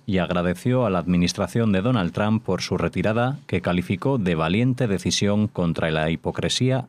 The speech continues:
y mentiras, ya que durante años, en vez de ocuparse de regímenes que sistemáticamente violan los derechos humanos,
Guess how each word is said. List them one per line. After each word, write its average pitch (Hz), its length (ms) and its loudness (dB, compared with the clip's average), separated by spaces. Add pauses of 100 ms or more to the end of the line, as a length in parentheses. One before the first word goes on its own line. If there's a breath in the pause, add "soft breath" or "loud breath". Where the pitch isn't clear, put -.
(140)
y 117 80 2
mentiras, 104 640 0 (400 loud breath)
ya 92 220 2
que 98 200 0
durante 101 460 2
años, 98 420 2 (300 soft breath)
en 87 180 2
vez 107 140 2
de 101 120 0
ocuparse 98 560 -2
de 90 100 2
regímenes 90 600 0
que 98 100 -2
sistemáticamente 90 1000 0
violan 95 360 2
los 82 140 0
derechos 104 420 -2
humanos, 98 460 2